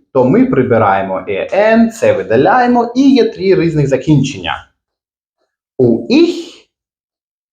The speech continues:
це буде закінчення «е», «іх шрайбе». Ту закінчення буде «ес те», «ту шрайбст». І «е», він або «зі»,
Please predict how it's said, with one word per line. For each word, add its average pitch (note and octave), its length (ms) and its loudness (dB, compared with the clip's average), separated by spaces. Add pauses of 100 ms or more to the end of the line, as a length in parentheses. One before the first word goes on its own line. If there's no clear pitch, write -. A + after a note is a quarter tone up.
(240)
це E4+ 220 2
буде D4 200 2
закінчення F#3+ 1000 -2
«е», G2+ 480 -2
«іх C#3 260 2
шрайбе». F#2+ 800 -4 (1700)
Ту C3 840 2
закінчення F3 800 -4
буде B3 580 0 (1400)
«ес - 220 -2
те», - 540 -4 (160)
«ту G#3 540 2
шрайбст». - 960 -6 (520)
І C#4+ 400 -4
«е», C3+ 640 2 (220)
він B2 720 -2
або A2 320 0
«зі», C4 640 2